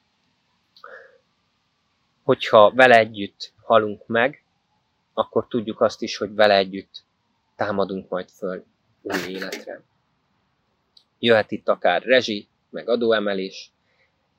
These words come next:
háború, természeti csapások, gazdasági válság.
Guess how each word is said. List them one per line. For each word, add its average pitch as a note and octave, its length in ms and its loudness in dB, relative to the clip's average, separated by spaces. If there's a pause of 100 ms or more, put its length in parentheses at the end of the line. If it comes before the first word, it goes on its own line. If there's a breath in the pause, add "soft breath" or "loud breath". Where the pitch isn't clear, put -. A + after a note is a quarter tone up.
(160)
háború, G#2 640 -2 (240)
természeti G#2+ 640 2
csapások, F#2+ 720 -4
gazdasági G#2 680 -6
válság. F#2 540 -10